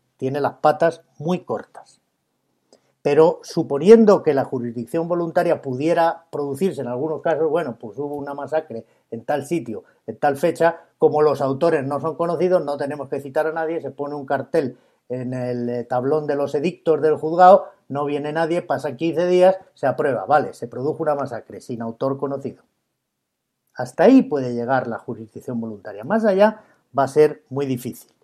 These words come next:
Pero es que, además, el problema es que no existiendo,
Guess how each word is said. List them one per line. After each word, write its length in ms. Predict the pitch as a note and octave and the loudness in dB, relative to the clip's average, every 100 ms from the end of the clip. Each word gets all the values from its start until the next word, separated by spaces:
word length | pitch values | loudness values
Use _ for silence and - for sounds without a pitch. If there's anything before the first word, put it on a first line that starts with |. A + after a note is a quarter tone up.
| _ _ _ _ | _ _ _ _
Pero 180 | C3+ E3+ | 0 2
es 100 | G#3 | 2
que, 380 | - G3+ A3 - _ | 6 6 6 0 _
además, 640 | B2+ B2 A#2+ F#3+ G#3 G#3 - _ _ - | -2 0 4 6 6 4 -10 _ _ -8
el 140 | C3+ | -6
problema 440 | C3+ C#3 E3 F3+ | -2 2 2 4
es 120 | F3+ - | 0 0
que 380 | G3 F#3+ - _ _ _ - | 0 0 -6 _ _ _ -12
no 500 | C#3 D3+ F#3 G#3 G#3 | -8 0 2 2 2
existiendo, 840 | F3+ - F3+ - - G#3 D#3+ G#2+ | -8 -6 -8 -6 2 2 2 -6